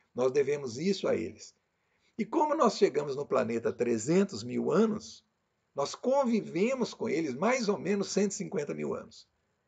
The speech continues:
Durante cento e cinquenta mil anos, nós e eles estivemos no mesmo planeta. Esse outro ser também surgiu, <clears throat> provavelmente, junto com a gente, né? É o austra-, é o Neandertal.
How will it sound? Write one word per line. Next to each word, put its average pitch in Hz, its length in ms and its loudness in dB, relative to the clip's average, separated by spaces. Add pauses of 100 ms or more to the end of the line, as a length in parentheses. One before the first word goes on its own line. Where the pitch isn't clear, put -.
(260)
Durante 156 280 -2
cento 220 240 4
e 226 40 -8
cinquenta 190 340 2
mil 165 220 0
anos, 190 260 0
nós 160 300 2
e - 80 -4
eles 143 240 -2
estivemos 131 460 -4
no 127 40 -6
mesmo 113 260 -2
planeta. - 380 -10 (880)
Esse 277 340 2
outro 220 280 12
ser 190 260 2
também - 520 -2 (380)
surgiu, 180 680 2 (140)
<clears throat> - 1700 -4
provavelmente, 135 840 2
junto 156 220 -2
com 214 100 0
a 160 60 8
gente, - 460 -6 (800)
né? 151 320 0
É 127 120 4
o 143 100 6
austra-, 135 320 2
é 120 100 4
o 127 140 6
Neandertal. 135 880 0